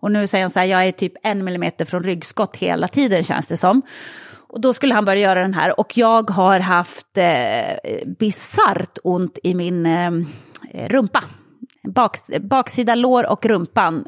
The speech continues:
Eh, jätte, jätte, jätteont. Jag brukar ju ha ont där, men nu har det varit värre än någonsin. För att jag får nästan liksom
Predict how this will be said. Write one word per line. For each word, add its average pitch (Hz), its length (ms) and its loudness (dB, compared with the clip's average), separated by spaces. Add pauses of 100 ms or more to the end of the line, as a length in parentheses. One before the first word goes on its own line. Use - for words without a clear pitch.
(100)
Eh, 104 280 -8
jätte, - 460 -4
jätte, 165 380 -2
jätteont. 185 720 -2
Jag 185 100 -2
brukar 220 320 0
ju 202 60 2
ha 190 80 2
ont 160 220 -4
där, 147 140 0
men 175 160 -2
nu 190 60 -2
har 170 120 0
det 160 60 0
varit 170 140 -4
värre 170 160 0
än 175 60 0
någonsin. 170 460 -2
För 185 80 -4
att - 160 -10 (480)
jag 190 120 -10
får 202 60 -4
nästan 180 240 -6
liksom 175 340 -4